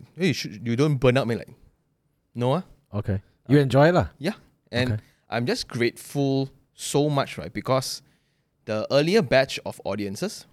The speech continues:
Speaker 1: when we are meeting together, meet, meeting each other, eh? Oh, we are just couple trying to buy their first.
Speaker 2: Mm-hmm.
Speaker 1: Then after they saw, they buy one, they got married, they buy another one, now got
Speaker 2: Ah.
Speaker 1: kid, they buy one. And four years later, they are at their fourth or fifth.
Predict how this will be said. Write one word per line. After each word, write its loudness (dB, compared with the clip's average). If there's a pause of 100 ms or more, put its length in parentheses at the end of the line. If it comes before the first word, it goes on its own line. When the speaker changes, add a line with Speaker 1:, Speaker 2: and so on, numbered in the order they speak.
Speaker 1:
when -2
we -2
are -2
meeting -2
together, -2
meet, -6
meeting -6
each -6
other, -2
eh? -4 (560)
Oh, 4
we 2
are 2
just -2
couple 2
trying -4
to -2
buy -2
their -6
first. -6 (180)
Speaker 2:
Mm-hmm. 6 (220)
Speaker 1:
Then 0
after -6
they -6
saw, -2
they -6
buy -6
one, -6
they -8
got -12
married, -6
they -8
buy -8
another -8
one, -6
now -4
got 0
Speaker 2:
Ah. 0
Speaker 1:
kid, -4
they -10
buy -10
one. -10 (420)
And -4
four 2
years 0
later, 0
they 0
are -2
at -8
their -8
fourth -8
or -10
fifth. -8